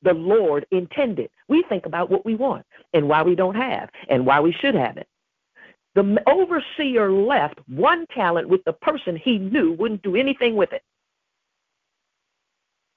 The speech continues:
And yet many of us, all of us, have more than one talent. Maybe not financially. Maybe we're close. Maybe we,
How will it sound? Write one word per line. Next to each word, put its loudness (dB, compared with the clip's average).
And 2
yet 2
many 2
of 0
us, -10
all 2
of -2
us, -2
have 0
more 4
than 0
one -6
talent. -10
Maybe 0
not -8
financially. -4
Maybe 2
we're 2
close. 0
Maybe -2
we, -6